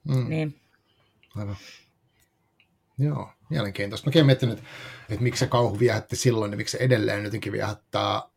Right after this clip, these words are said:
Speaker 1: Aa, ja kyllä, et siinä on jotain just tuollaista, että pystyy kattoo jotain juttuja, mitä ei niinku,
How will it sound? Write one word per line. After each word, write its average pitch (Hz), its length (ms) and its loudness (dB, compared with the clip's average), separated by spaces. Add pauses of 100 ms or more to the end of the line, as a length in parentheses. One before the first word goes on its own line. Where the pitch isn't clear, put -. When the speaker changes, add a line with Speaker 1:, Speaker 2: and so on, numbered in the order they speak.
(180)
Speaker 1:
Aa, 104 420 -8 (300)
ja 104 80 0
kyllä, 139 260 2 (2250)
et 127 120 -10
siinä - 280 6
on 147 60 10
jotain 160 320 10
just 123 220 0
tuollaista, 107 400 0
että - 140 -8
pystyy 101 760 -2 (380)
kattoo 135 380 4
jotain 113 180 4
juttuja, 120 320 4
mitä 104 220 2
ei 104 80 -2
niinku, 107 340 -4